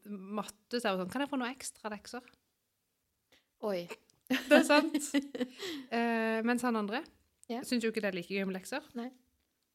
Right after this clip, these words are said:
Speaker 1: Eh, men han bryr seg heller ikke om stjerner og smilefjes.
Speaker 2: Nei.
Speaker 1: Funker ikke overhodet.
Speaker 2: Men han er glad i å spille. Så noe
Speaker 1: Han er
Speaker 2: der
Speaker 1: glad i
Speaker 2: er
Speaker 1: å
Speaker 2: det.
Speaker 1: spille, så, eh, det kan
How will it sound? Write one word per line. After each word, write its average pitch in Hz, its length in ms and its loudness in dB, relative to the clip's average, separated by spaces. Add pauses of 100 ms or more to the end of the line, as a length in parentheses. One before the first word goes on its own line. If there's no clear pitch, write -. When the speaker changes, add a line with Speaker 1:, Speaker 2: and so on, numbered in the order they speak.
(140)
Speaker 1:
Eh, 202 220 -2
men 196 100 -2
han 202 100 0
bryr 185 160 -4
seg 196 140 -6
heller 180 220 -6
ikke - 100 -4
om 190 80 2
stjerner 156 400 -8 (140)
og 175 100 -8
smilefjes. - 460 -12 (100)
Speaker 2:
Nei. 262 220 -2 (720)
Speaker 1:
Funker 202 260 -14
ikke 233 200 -10 (280)
overhodet. 208 540 -6 (340)
Speaker 2:
Men 214 140 0
han 190 100 -2
er 185 80 -4
glad 175 160 -2
i - 60 -4
å - 20 -8
spille. 214 300 -4 (760)
Så 214 80 -4
noe 220 160 0
Speaker 1:
Han 240 140 4
er - 20 6
Speaker 2:
der 262 80 2
Speaker 1:
glad 240 80 4
i 269 60 6
Speaker 2:
er - 20 6
Speaker 1:
å 277 60 2
Speaker 2:
det. - 80 -8
Speaker 1:
spille, 220 320 6 (160)
så, - 760 -6 (880)
eh, 202 880 -2 (840)
det 226 160 -2
kan 247 300 2